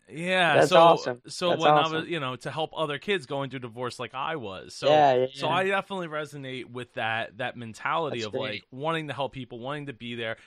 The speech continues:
Speaker 1: Now, for me, I didn't, I couldn't, I couldn't stand school. So, so that's where,
Speaker 2: <laughs>
Speaker 1: that's where we differ a little bit. But
Speaker 2: There was the disconnect, yeah.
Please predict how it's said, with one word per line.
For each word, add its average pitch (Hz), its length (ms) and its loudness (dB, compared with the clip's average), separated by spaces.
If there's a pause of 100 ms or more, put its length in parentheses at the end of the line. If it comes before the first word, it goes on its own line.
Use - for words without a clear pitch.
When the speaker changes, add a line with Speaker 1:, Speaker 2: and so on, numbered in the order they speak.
Speaker 1:
Now, 147 140 -2
for 151 120 -10
me, 165 160 0
I 156 120 4
didn't, 156 180 -4
I 143 140 0
couldn't, 139 340 -10 (160)
I 127 100 -2
couldn't 123 240 -8
stand 110 300 -6
school. 113 280 -8
So, 113 240 -6 (240)
so 175 120 -2
that's 190 220 4
where, 202 100 0 (180)
Speaker 2:
<laughs> 180 140 4
Speaker 1:
that's 269 160 0
where 254 140 6
we 220 100 2
differ 185 320 2
a 151 80 4
little 143 240 -2
bit. 131 260 -2
But 147 140 4
Speaker 2:
There 151 120 8
was 147 140 4
the 135 120 -2
disconnect, 131 600 -6
yeah. 123 280 6